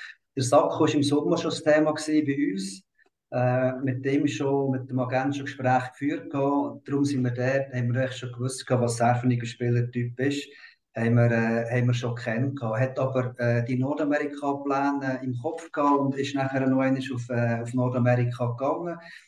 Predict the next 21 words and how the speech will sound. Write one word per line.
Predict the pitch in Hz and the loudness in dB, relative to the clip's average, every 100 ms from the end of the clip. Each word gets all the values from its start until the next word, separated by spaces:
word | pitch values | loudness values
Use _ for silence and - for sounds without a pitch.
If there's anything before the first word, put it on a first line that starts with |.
| _ | _
Ist | 123 | -6
für | - | -2
uns | 131 135 131 | 2 2 2
erledigt | 120 135 147 | 4 4 2
gewesen, | 143 139 - 139 139 139 | -2 -2 -2 2 2 2
das | 117 - | -4 -4
Thema | 123 123 127 123 120 | 2 2 4 2 0
ist | 120 | -2
abgehakt | 120 120 127 127 123 | -2 -2 -2 -2 -2
gewesen | - 120 | -4 -2
und | 117 | 0
haben | 117 | -2
nachher | 113 110 117 | -6 -8 -6
unsere, | 113 120 113 | -4 -2 -2
äh, | 110 107 107 110 | -2 -2 -4 -8
unsere | 113 117 | -10 -8
zwei | 113 104 | -2 -2
anderen | 107 113 | 0 0
Spieler | 113 117 113 113 | -2 -2 0 -2
verpflichtet | - - 104 101 - 117 | -4 -10 -12 -12 -12 -12
gehabt. | - 98 - | -12 -16 -16